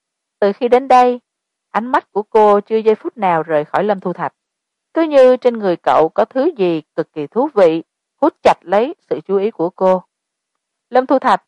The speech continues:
thì không để ý tới Nguyễn Bạch Khiết. Cậu đang cắm cúi xúc tuyết, trong lòng thầm mong sớm tìm thấy hai thi thể kia.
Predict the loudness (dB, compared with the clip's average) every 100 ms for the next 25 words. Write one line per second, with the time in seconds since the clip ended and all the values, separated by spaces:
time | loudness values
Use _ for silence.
0 | _ -8 -2 -2 2 2 0 0 0 0
1 | -2 -4 -6 -10 -10 -10 _ _ _ _
2 | _ -2 -2 -4 -6 -8 _ -2 -2 -4
3 | -8 -4 -4 -4 _ _ _ _ _ -2
4 | 2 0 0 -4 -4 -2 -2 -2 -4 -18
5 | _ 2 2 0 -2 -2 -4 -4 -6 -6
6 | -6 -4 -6 -4 -4